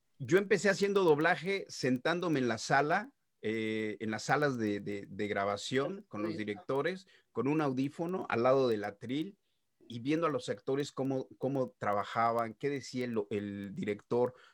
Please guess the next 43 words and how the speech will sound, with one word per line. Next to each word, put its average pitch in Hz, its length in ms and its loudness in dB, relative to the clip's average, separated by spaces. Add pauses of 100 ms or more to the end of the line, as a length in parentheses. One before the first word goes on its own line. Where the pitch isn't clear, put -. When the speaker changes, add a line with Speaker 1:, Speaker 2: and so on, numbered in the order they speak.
Speaker 1:
cómo 147 220 6
marcaban 120 600 2
el 101 160 -8
guión, 127 500 0
y, 113 300 -10
y 113 180 -8
yo 139 160 -2
estaba 180 320 -4
allí 160 300 -6 (380)
tres 156 300 0
horas 170 320 2
sentado 131 580 -2
viendo, 143 500 -2 (380)
"Ah, - 320 -6
Speaker 2:
Haciendo 190 120 -6
Speaker 1:
así 190 300 2
Speaker 2:
sala. 170 40 -2
Speaker 1:
se 165 80 -6
hace 139 160 -6
el 113 80 -2
doblaje", 104 360 -2
haciendo 131 400 -2
sala 147 520 2 (320)
y 117 100 2
aprendiendo 123 560 0
el 180 80 0
doblaje 143 680 0 (160)
de 113 260 0
verlo 170 420 2
cómo 104 220 -4
se - 140 -12
hacía. 92 400 -12 (340)
Y 254 80 0
obviamente 165 420 6
mis 127 200 0
amigos, 120 720 2
mis 95 180 -12
maestros, 107 600 -4
Martín 101 320 -8
Soto 107 180 -8
me 101 80 -6
decía, 92 180 -10
"Mira, 110 240 -4